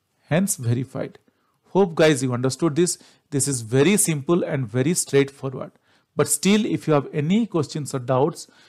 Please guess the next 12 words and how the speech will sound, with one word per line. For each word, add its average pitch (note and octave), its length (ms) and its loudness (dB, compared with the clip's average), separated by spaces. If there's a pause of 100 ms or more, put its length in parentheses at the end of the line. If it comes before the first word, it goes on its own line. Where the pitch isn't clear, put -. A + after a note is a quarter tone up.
(160)
please C3 220 -2
reach D3+ 200 0
out G3+ 220 4
to E3+ 80 2
me D#3 280 -2
in C#3 100 -2
the B2+ 100 -2
comment C#3 340 -2
section F#3 300 -2
of D#3+ 120 -2
this D3 160 -6
video. C3 400 -2